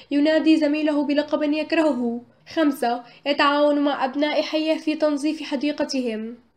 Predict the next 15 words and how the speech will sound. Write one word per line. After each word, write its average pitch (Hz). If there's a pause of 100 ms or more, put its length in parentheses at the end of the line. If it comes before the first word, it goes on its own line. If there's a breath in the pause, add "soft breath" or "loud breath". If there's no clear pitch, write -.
(120)
الشخصية 311
الإيجابية. 302 (340)
واحد، 262 (440 soft breath)
اعتذر 311
لزميله 302
عن 285
تأخره 294
في 294
سداد 302
الدين. 247 (500 soft breath)
اثنان، 285 (360 loud breath)
هنأ 285
زميله 294
الفائز 294
بالمسابقة 285